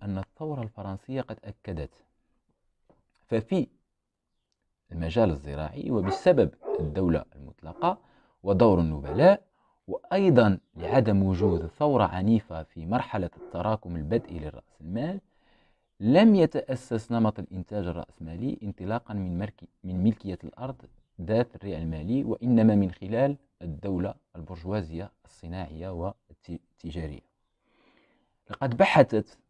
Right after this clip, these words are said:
هذه الطبقة الاجتماعية في الفلاحين عن حلفاء في صراعها مع النبلاء، حتى تتمكن من اس-، من الاستحواذ على الملكية الكبيرة والتي كانت في حوزة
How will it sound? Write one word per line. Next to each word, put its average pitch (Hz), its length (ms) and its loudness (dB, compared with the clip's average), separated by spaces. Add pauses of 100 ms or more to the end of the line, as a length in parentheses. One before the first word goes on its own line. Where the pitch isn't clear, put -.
(600)
هذه 131 540 6
الطبقة 87 560 -6 (280)
الاجتماعية 73 600 -14
في - 100 -16
الفلاحين 85 720 -8 (500)
عن 120 220 -4
حلفاء 113 640 0
في 104 140 -6
صراعها 95 580 -6
مع 85 200 -2
النبلاء، 73 440 -6 (320)
حتى 107 280 -8
تتمكن 87 600 -8
من 82 100 -4 (100)
اس-، - 260 -20
من 87 120 -6
الاستحواذ - 720 -6
على 80 180 -10
الملكية 90 440 -8
الكبيرة 85 520 -6 (260)
والتي 90 360 -4
كانت 110 360 -4
في - 160 -14
حوزة 87 360 -8